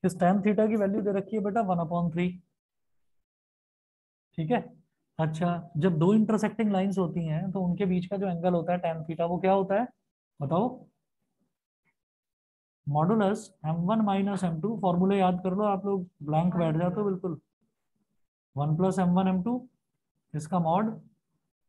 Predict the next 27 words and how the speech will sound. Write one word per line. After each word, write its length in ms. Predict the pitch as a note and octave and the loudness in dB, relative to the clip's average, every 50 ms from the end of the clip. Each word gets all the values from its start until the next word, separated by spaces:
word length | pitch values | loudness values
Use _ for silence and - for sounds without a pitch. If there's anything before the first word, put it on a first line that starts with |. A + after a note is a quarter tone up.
| _ _ | _ _
is 140 | D#3+ D#3 D#3 G3+ | -2 0 0 0
equal 300 | F#3+ D#3 D#3 G#3 F#3+ E3+ | 0 0 0 0 0 2
to 100 | D#3 F#3 G3 A#3+ C4+ C4+ - - _ _ _ _ _ _ _ _ _ _ _ _ _ _ _ | 2 2 2 2 0 -2 -6 -12 _ _ _ _ _ _ _ _ _ _ _ _ _ _ _
one 180 | C#3 E3 F#3 | 2 2 4
upon 320 | G3 F#3 F3 F3+ F3+ F3+ E3 | 4 4 4 4 4 4 4
three। 180 | E3+ F3+ F3 E3+ E3 - | 2 0 0 -2 -4 -2
अब 240 | F3+ G#3 F#3+ F3 - - | -2 -2 -2 -2 -6 -4
एम 80 | E3 F3 F3+ F#3 | -2 0 2 2
वन 160 | G#3 B3 A#3+ A3 - | 2 0 0 -2 -4
और 140 | F#3+ G#3+ G#3 F3 | -4 -6 -4 -2
एम 140 | F3+ F#3 F3+ F3 | 0 0 0 0
टू, 80 | G3 D#3 C#3 D3+ D#3 - - _ _ _ _ _ _ _ | 0 0 -2 -2 -6 -8 -14 _ _ _ _ _ _ _
मैं 140 | D#3 F3 F3 | -4 -4 -2
क्या 160 | F3+ G#3 A3+ | 0 0 0
चाहता 260 | A3 G#3+ G3 F3+ F#3+ F#3 | 2 0 0 0 0 -2
हूँ 120 | F3+ D#3+ | -2 -2
इसमें 300 | D3 D3+ D3+ C#3+ D3+ F3 | -2 -4 -6 -6 -6 -8
कि 1000 | F3+ - _ _ _ _ _ _ _ _ _ _ _ _ _ _ _ _ G3 G3+ A#3 B3 - - - - _ _ _ _ _ _ _ _ _ _ _ | -10 -14 _ _ _ _ _ _ _ _ _ _ _ _ _ _ _ _ 2 2 4 2 0 -2 -12 -20 _ _ _ _ _ _ _ _ _ _ _
एम 120 | E3+ D#3+ E3 | 2 2 4
वन 160 | F3 G3+ G#3+ | 4 4 4
और 100 | A3 G#3 | 4 4
एम 120 | G3+ F#3+ F3 | 4 2 2
टू 100 | G3 G#3 | 2 0
की 60 | G#3 G#3+ | 0 2
value 240 | G3 F#3 F#3+ G#3 G#3 | 2 2 2 2 0
निकालनी 420 | G3 F3 E3+ D3+ C#3+ D3 D3 D3 | 0 0 -2 -2 -4 -4 -6 -6
है। 80 | C#3+ | -8